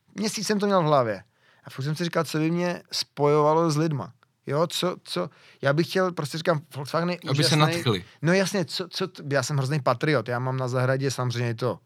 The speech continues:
Speaker 1: to se nesmíte, hanobení státního znaku, když máte, když máte vyvěšenou státní vlajku, ale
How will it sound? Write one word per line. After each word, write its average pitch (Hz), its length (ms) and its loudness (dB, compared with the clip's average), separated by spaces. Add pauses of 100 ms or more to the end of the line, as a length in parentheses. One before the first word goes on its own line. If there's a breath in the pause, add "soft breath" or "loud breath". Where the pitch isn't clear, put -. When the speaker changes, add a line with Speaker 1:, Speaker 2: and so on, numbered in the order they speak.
Speaker 1:
to - 80 -16
se - 160 -10
nesmíte, 110 440 -8
hanobení 110 440 -2
státního 127 400 -4
znaku, 120 280 -6
když 123 140 -6
máte, 123 420 -2 (320 soft breath)
když - 140 -10
máte 127 500 0
vyvěšenou 131 460 -2
státní 120 320 -2
vlajku, 117 480 -4
ale 113 260 -2